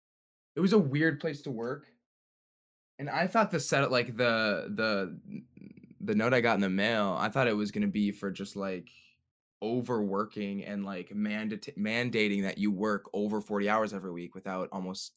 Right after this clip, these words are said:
getting paid that forty hours. Like, if it benefited them, they would just take hours off of your shift on Saturday that you worked for the previous week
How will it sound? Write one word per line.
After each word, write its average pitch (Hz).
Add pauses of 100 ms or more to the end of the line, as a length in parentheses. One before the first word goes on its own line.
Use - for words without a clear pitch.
getting 87
paid 90
that 67
forty 69
hours. 65 (360)
Like, 139
if 151
it 175
benefited 139
them, 175
they 143
would 135
just 131
take 143
hours 120
off 117
of 123
your 110
shift 127
on 101
Saturday 107
that 127
you 107
worked 101
for -
the 92
previous 107
week 170